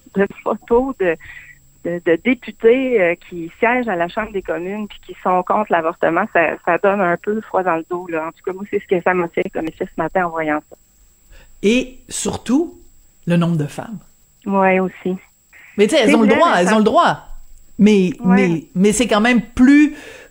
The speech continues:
Speaker 2: particulier parce que il y a, il y a tout un discours féministe, euh, euh, auquel moi je ne souscris pas personnellement, puis je suis curieuse de t'entendre là-dessus.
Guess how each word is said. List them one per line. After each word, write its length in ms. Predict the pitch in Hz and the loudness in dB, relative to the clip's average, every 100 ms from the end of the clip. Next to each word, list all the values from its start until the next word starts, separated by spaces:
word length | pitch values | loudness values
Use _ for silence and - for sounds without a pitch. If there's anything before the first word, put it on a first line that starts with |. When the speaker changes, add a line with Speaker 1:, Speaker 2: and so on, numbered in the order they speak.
| _ | _
Speaker 2:
particulier 600 | 254 208 - 214 233 269 302 | -2 -2 -4 -4 0 0 0
parce 180 | 226 | 0
que 80 | - 220 - - | 0 -2 -4 -4
il 80 | 214 | 2
y 20 | |
a, 60 | 220 | 4
il 100 | 208 | 4
y 80 | 226 | 2
a 60 | |
tout 160 | 226 381 220 | 4 2 4
un 100 | 202 | 2
discours 480 | 196 196 - 302 | 0 -2 0 0
féministe, 720 | - 214 190 190 233 311 - 190 | 0 0 2 4 2 0 -2 0
euh, 200 | 185 - | 2 2
euh, 380 | 190 - - 190 - | 0 0 2 2 2
auquel 320 | 214 277 254 | 2 2 4
moi 360 | 208 226 285 | 4 4 2
je 120 | 339 220 | 2 0
ne 160 | 185 | 0
souscris 500 | - - 202 - 180 | -2 -4 -6 -8 -10
pas 220 | 156 226 | -8 -6
personnellement, 420 | 262 220 196 220 349 | -4 -2 0 0 -2
puis 60 | |
je 40 | - | -6
suis 60 | |
curieuse 240 | - 294 349 | -2 0 0
de 60 | |
t'entendre 460 | 220 185 180 196 196 | 0 -2 0 0 2
là-dessus. 360 | 175 170 - | 0 -2 -10